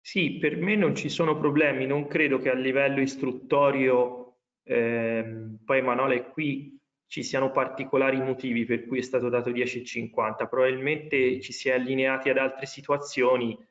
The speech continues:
ma, mm, non credo nemmeno l'osservante, appunto, ne segnali l'esigenza. Ora chiediamo magari un,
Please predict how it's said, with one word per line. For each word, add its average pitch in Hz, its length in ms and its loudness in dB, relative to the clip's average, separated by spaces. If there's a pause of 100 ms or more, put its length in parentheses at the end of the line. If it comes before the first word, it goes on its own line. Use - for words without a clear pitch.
(200)
ma, 120 880 2
mm, 120 80 -16 (480)
non 135 280 -2
credo 147 800 2
nemmeno 127 560 -2
l'osservante, 139 800 0
appunto, 113 640 -8 (140)
ne 117 140 -14
segnali 120 480 -4
l'esigenza. 113 840 -6
Ora 127 180 2
chiediamo 127 340 -4
magari 131 460 -2
un, 120 540 -6